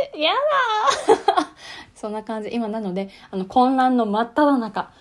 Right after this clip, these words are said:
という感じです。クォーターライフエイジクライシスってこれ？となっております。クォーターエイジライフクライシスか。まあいいや。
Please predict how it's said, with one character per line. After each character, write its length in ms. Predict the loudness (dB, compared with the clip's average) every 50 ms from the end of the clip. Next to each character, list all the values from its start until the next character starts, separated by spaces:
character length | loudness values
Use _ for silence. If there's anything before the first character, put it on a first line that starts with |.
| _ _ _
と 100 | -4 -4
い 140 | -2 -2 -2
う 80 | -4
感 220 | -4 -2 -2 -2 0
じ 80 | 0
で 100 | 0 0
す。 120 | -2 -4 0
ク 100 | 2 4
ォ 100 | 4 4
ー 40 |
タ 100 | 6 6
ー 40 | 8
ラ 120 | 8 8 6
イ 60 | 6
フ 260 | 4 2 2 2 0 -12 -20 -20 -20 -20 -4
エ 180 | 2 4 4 6
イ 40 | 4
ジ 320 | 4 0 -2 -2 -6 -10 _ _
ク 120 | -4 2 2
ラ 120 | 4 4
イ 60 | 4
シ 160 | 2 0 -4
ス 120 | -2 -2 -6
っ 20 |
て 240 | -4 -4 -6 -6 -6 -14 -20 _ _
こ 140 | -4 -2
れ？ 160 | 0 0 0 0
と 240 | -4 _ -8 -8 -6
な 100 | -8 -12
っ 20 | -10
て 200 | -12 -16 -18 -14
お 80 | -14 -14
り 80 | -12 -10
ま 140 | -12 -12
す。 80 | -14 -8
ク 80 | -6 -6
ォ 60 | -4
ー 40 | -2
タ 80 | 0
ー 60 | 0
エ 20 | 0
イ 40 | 2
ジ 100 | 2 2
ラ 80 | 2 2
イ 60 | -2
フ 60 | -2
ク 80 | -4 -4
ラ 80 | -4
イ 40 | -4
シ 100 | -4 -10
ス 100 | -14 -14
か。 160 | -20 -20 -20 _ _ _ _ _ _ _
ま 80 | _ -14
あ 40 | -14
い 40 | -14
い 40 |
や。 80 | -16 -20